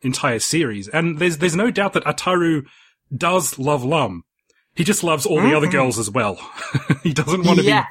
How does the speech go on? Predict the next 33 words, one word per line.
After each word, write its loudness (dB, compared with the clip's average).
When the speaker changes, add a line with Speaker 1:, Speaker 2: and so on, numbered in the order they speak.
Speaker 1:
be, -2
he -4
just -2
doesn't 0
want 2
to 0
be -2
tied -2
down. -2
And 0
he 0
just, -2
he 0
has -2
bad 0
luck, -2
and -2
that's -4
part 0
of -4
the -2
joke 0
as -8
well. -4
Speaker 2:
Yes, -2
his 0
name -2
means -2
born 0
under 0
an 0
unlucky -4
star. 0